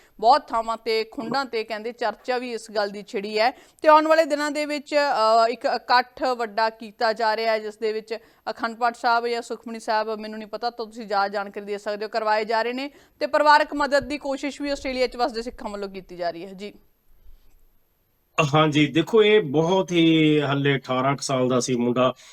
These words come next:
Speaker 2: ਏਕਮਜੋਤ ਸਿੰਘ ਸਾਹਨੀ, ਜੋ ਕਿ ਆਪਸੀ ਮਾੜਾ ਮੋਟਾ ਤਕਰਾਰ ਹੋਇਆ ਤੇ ਉਹ ਬੰਦੇ ਨੇ, ਅਹ, ਲਾਅ ਨੂੰ ਹੱਥ ਲੈਂਦਿਆਂ ਹੋਇਆ, ਦੂਜੇ, ਦੂਜੇ ਬੰਦੇ ਨੇ ਲਾਅ ਨੂੰ ਆਪਣੇ ਹੱਥ ਵਿੱਚ ਲੈਂਦਿਆਂ ਤਾਂ ਗੋਲੀ ਮਾਰ ਕੇ ਉਹਦੀ ਹੱਤਿਆ ਕਰ ਦਿੱਤੀ ਮਾੜੀ ਜਿਹੀ ਗੱਲ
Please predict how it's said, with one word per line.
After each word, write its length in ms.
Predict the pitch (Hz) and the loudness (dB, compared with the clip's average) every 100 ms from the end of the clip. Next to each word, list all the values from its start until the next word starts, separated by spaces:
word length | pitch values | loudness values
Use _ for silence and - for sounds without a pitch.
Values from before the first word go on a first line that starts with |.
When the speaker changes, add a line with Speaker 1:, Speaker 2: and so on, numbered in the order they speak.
| _ | _
Speaker 2:
ਏਕਮਜੋਤ 580 | 151 156 170 156 147 151 | 2 4 2 4 4 4
ਸਿੰਘ 220 | 151 160 | 4 0
ਸਾਹਨੀ, 540 | 143 - 139 175 143 113 - - _ - | 2 2 4 4 4 2 -8 -20 _ -8
ਜੋ 280 | 117 151 160 | 2 4 4
ਕਿ 560 | 175 170 165 160 160 160 - | 4 4 6 6 4 2 -2
ਆਪਸੀ 440 | 151 160 - - | 2 2 0 0
ਮਾੜਾ 240 | 185 156 170 | 2 4 4
ਮੋਟਾ 280 | 156 143 147 | 2 0 0
ਤਕਰਾਰ 520 | 147 139 131 131 135 | -2 0 2 4 2
ਹੋਇਆ 380 | 127 131 139 143 | 2 4 4 4
ਤੇ 140 | 160 | 4
ਉਹ 200 | 165 170 | 4 4
ਬੰਦੇ 360 | 143 139 139 143 | 2 2 4 4
ਨੇ, 360 | 143 139 139 | 4 2 0
ਅਹ, 560 | 139 _ _ - 143 147 | -4 _ _ 0 4 6
ਲਾਅ 440 | 139 135 143 151 | 6 6 6 6
ਨੂੰ 200 | 170 165 | 6 4
ਹੱਥ 160 | 147 151 | 2 2
ਲੈਂਦਿਆਂ 340 | 143 139 139 | 0 2 2
ਹੋਇਆ, 200 | 131 131 | 0 0
ਦੂਜੇ, 340 | 127 127 131 127 | -2 -2 -2 0
ਦੂਜੇ 460 | 131 127 123 143 | -2 -4 0 0
ਬੰਦੇ 280 | 131 131 127 | 2 0 0
ਨੇ 140 | 127 | 0
ਲਾਅ 240 | 131 127 131 | 2 2 4
ਨੂੰ 180 | 156 156 | 4 4
ਆਪਣੇ 220 | 139 143 | 2 0
ਹੱਥ 180 | 131 135 | -2 -2
ਵਿੱਚ 140 | 135 | 0
ਲੈਂਦਿਆਂ 460 | 123 123 123 127 120 - - - | 4 4 4 4 2 -4 -20 -6
ਤਾਂ 100 | - | -2
ਗੋਲੀ 320 | 151 131 147 151 | 0 2 4 4
ਮਾਰ 280 | 139 135 | 4 2
ਕੇ 120 | 139 147 | 2 2
ਉਹਦੀ 220 | 147 147 | 4 4
ਹੱਤਿਆ 340 | 123 147 139 | 0 0 0
ਕਰ 160 | 131 120 | 0 0
ਦਿੱਤੀ 240 | 120 143 | -2 0
ਮਾੜੀ 300 | 127 127 143 | 0 0 2
ਜਿਹੀ 120 | 139 | 2
ਗੱਲ 280 | 123 120 117 | 2 0 -2